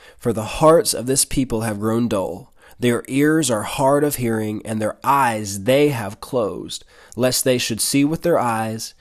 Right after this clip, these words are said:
and hear with their ears, lest they should understand with their hearts and turn, so that I should heal them.'" You know, a lot of people are still struggling to receive healing because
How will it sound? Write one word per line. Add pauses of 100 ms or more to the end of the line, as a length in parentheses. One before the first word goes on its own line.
(160)
and
hear
with
their
ears, (340)
lest
they
should
understand
with
their
hearts
and
turn, (260)
so
that
I
should
heal
them.'" (1900)
You
know,
a
lot
of
people
are
still
struggling (1080)
to
receive
healing (800)
because